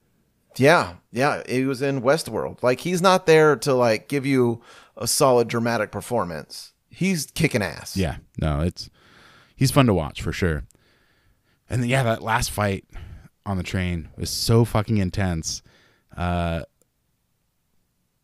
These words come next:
Speaker 2: but a lot
Speaker 1: Did you
Speaker 2: of fun
Speaker 1: see the
Speaker 2: to watch.
Speaker 1: mid-credit scene?
Speaker 2: What's that?
Speaker 1: Did you see the mid-credit scene?
Speaker 2: Uh, yeah. Remind me what it was, though.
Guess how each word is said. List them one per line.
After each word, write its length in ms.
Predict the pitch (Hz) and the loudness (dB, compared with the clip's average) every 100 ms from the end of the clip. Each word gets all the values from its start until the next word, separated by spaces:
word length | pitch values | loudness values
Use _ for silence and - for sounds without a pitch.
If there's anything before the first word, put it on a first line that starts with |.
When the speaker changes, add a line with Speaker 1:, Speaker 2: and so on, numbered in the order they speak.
| _ | _
Speaker 2:
but 140 | 113 98 | 0 0
a 60 | |
lot 120 | 98 | 0
Speaker 1:
Did 20 | 110 | 2
you 60 | |
Speaker 2:
of 60 | 107 | 4
fun 80 | - | 4
Speaker 1:
see 140 | 202 | 6
the 80 | 190 | 8
Speaker 2:
to 60 | 147 | 8
watch. 100 | 156 | 6
Speaker 1:
mid-credit 340 | 165 156 170 | 6 4 4
scene? 400 | - 180 190 190 - - | 0 2 0 -4 -6 -2
Speaker 2:
What's 140 | 104 | 4
that? 200 | 113 - - - - - - - - _ _ _ _ | 6 4 -4 -20 -20 -20 -20 -20 -20 _ _ _ _
Speaker 1:
Did 120 | 131 | -6
you 60 | 147 | -2
see 140 | 170 | 0
the 100 | 151 | 4
mid-credit 540 | 127 127 117 135 131 - | 4 4 4 4 4 2
scene? 400 | 151 147 156 156 _ _ - 107 | -2 -2 -4 -8 _ _ -2 4
Speaker 2:
Uh, 360 | 107 104 101 - | 6 6 4 0
yeah. 680 | 107 110 127 135 151 160 160 | -6 2 4 4 4 4 4
Remind 340 | 156 131 127 127 | 4 6 6 8
me 80 | |
what 140 | 117 110 | 8 8
it 60 | |
was, 220 | 101 98 90 | 6 2 2
though. 260 | 90 87 | 0 0